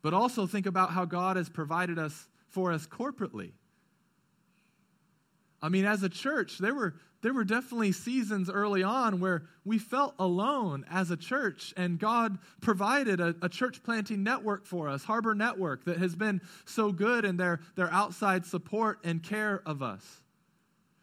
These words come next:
God's provided other local churches like Life Point and others on the south side and here in Franklin that have supported us and come alongside of us. Through the generosity of Current Church, he's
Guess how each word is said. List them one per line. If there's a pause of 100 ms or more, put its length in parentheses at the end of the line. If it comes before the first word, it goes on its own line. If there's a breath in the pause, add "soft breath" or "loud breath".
(100)
God's
provided
other
local
churches
like
Life
Point
and
others
on
the (160 loud breath)
south
side
and
here
in
Franklin
that
have (160 loud breath)
supported
us
and
come
alongside
of
us. (1800)
Through
the
generosity
of
Current
Church,
he's